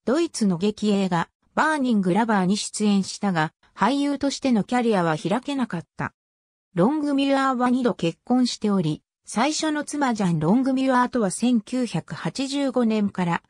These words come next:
離婚する千九百九十年まで一緒で、一人息子ジョーダンを設けた。二度目の結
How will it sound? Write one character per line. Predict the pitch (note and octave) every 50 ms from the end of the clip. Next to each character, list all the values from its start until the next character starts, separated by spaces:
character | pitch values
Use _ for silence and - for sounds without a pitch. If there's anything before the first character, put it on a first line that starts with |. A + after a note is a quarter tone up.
| _ _ _
離 | - D#3+ D#3+
婚 | - - F3 F#3
す | - - D4
る | D4 D4
千 | - - C#4+ C#4 A#3+
九 | - - B3+ C4 B3+
百 | - G#3 F#3 - - D3+
九 | - - A3 B3+ C#4
十 | B3+ C#4 C#4 C#4 C4
年 | A#3 G#3+ G3+ F#3+ F3+
ま | F3+ E3+ D#3
で | D#3
一 | C#3 C#3 -
緒 | - - E3+ D#3+
で、 | E3 D#3+ - _ _ _ _ _ _
一 | - - - A#3+ C4+
人 | C#4+ D4+ C#4 C#4+
息 | C4+ - -
子 | - C#4+ B3+
ジ | - C#4
ョ | C#4 C4+
ー |
ダ | B3 A#3+ A3+
ン | G3+
を | F3+ D#3+
設 | D3+ D#3+ F#3 F#3 -
け | - C#3
た。 | - - A#2+ - _ _ _ _ _ _ _ _ _ _ _ -
二 | - F#3 G#3
度 | C4+ D#4
目 | E4 E4+ E4
の | D#4+ D4+
結 | - - D4 C#4